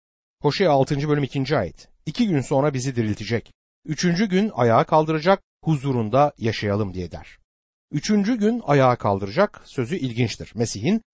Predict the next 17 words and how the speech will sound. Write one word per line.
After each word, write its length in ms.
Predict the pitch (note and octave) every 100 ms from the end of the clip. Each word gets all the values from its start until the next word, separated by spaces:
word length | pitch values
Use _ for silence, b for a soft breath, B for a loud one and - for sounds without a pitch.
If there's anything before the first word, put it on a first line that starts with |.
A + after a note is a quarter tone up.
| _ -
üçüncü 420 | D3 F3 F3+ B3
gün 240 | E3 A3 E3
dirilmiş 560 | D3 D3 D3+ G3 - -
olması 560 | A#2+ A2 G#2+ - F#3 G3 _ -
gerçeğinden 800 | B2+ C3+ C3+ D3 C#3 D3 C#3 G#2
bakıldığında 800 | B2+ - A#2+ A2 G#2 G#2 E3+ G3 _ -
bu 200 | F#3+ - _ _ _ -
anlaşılır. 560 | C3 F#2+ - - - _ _ _ _ _
Hem 200 | F#3 B3+
Yahudilerin 520 | G#3+ C#3+ B2 G#2+ C#3
hem 180 | D#3 F#3
de 100 | E3+
diğer 240 | F3+ A3 C3
ulusların 500 | B2+ A#2 B2 D3+ G#3
aklanması 580 | C3 - C#3 C#3 C#3+ -
için 340 | A3 - G#3+
dirildi. 380 | D#3 B2 F#2+ -